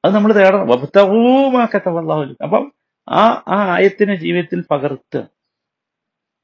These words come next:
പറയുമ്പോ അങ്ങനെയല്ല, അല്ലാതെയും ലൈംഗിക ബന്ധമാകാം, അല്ലെ അല്ലാതെയും ലൈംഗിക ബന്ധമാകാം. കാരണം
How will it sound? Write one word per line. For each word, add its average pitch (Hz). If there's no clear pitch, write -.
പറയുമ്പോ 180
അങ്ങനെയല്ല, 208
അല്ലാതെയും 185
ലൈംഗിക 175
ബന്ധമാകാം, 185
അല്ലെ 160
അല്ലാതെയും 170
ലൈംഗിക 175
ബന്ധമാകാം. 165
കാരണം 151